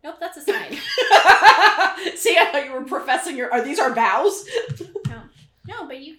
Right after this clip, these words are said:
Speaker 1: you can get that and you can put it above your bed and
Speaker 2: So you wanna take the words that somebody else wrote. And by somebody else, we're not talking about, like, Shakespeare didn't write this.
Speaker 1: No.
Speaker 2: It's just some schmuck that used to work for Hallmark,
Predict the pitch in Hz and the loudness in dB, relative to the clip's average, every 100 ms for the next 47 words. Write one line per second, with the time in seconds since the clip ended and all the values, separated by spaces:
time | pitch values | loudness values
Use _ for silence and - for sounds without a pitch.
0 | 269 302 330 294 311 392 196 185 214 233 | -20 -20 -18 -18 -18 -14 -12 -12 -14 -20
1 | 233 220 226 - - 208 208 240 277 339 | -20 -20 -14 -14 -14 -16 -16 -16 -18 -14
2 | 339 208 220 220 _ 202 208 208 208 _ | -10 -10 -12 -16 _ -18 -18 -20 -20 _
3 | _ - 277 277 320 320 - 320 233 247 | _ -8 -6 -6 -6 -8 -8 -12 -12 -12
4 | 214 208 185 196 175 170 - 240 254 254 | -10 -10 -10 -14 -16 -14 -12 -10 -12 -14
5 | - - 214 220 - 185 190 170 139 _ | -16 -8 -6 -6 -12 -14 -12 -10 -10 _
6 | _ _ 240 294 302 349 349 320 285 254 | _ _ -6 -6 -4 -6 -6 -6 -6 -8
7 | 269 330 349 - 294 294 254 226 202 196 | -12 -12 -12 -6 -6 -6 -12 -12 -10 -10
8 | - 196 185 175 - _ _ - 330 - | -10 -10 -10 -12 -16 _ _ -8 -6 -8
9 | - 240 190 180 170 165 170 156 - 139 | -8 -6 -6 -8 -14 -10 -8 -10 -12 -18
10 | 135 - - - _ _ 226 233 403 494 | -14 -14 -14 -16 _ _ -20 -20 -20 -18
11 | 247 165 - 226 220 - 269 269 - 277 | -18 -16 -6 -6 -6 -8 -8 -8 -8 -8
12 | 247 226 277 262 254 190 226 226 254 226 | -8 -8 -6 -6 -6 -10 -10 -12 -12 -12
13 | 226 185 - 254 180 139 147 - | -12 -16 -10 -8 -8 -12 -12 -18